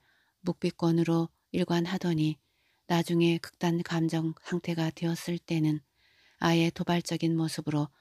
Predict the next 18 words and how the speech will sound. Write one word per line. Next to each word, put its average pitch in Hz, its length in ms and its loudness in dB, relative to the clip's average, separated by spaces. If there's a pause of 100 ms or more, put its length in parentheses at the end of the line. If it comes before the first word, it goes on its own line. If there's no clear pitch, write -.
(320)
돌변해 165 480 2
버리기까지 160 760 -4
했다. 151 420 -6 (1040)
"좋아, 220 400 4
해봐. 233 600 0 (680)
어디 208 240 2
해보라고." 208 680 0 (1120)
그 175 260 -2
말투는 156 600 0
마치 160 560 -2 (400)
어디 160 300 2
두고 - 260 -4
보자는 160 560 0
말이나 151 520 0 (300)
조금도 170 520 0
다름없게 170 840 -2 (180)
여겨지는 160 500 0
것이었다. 156 720 -6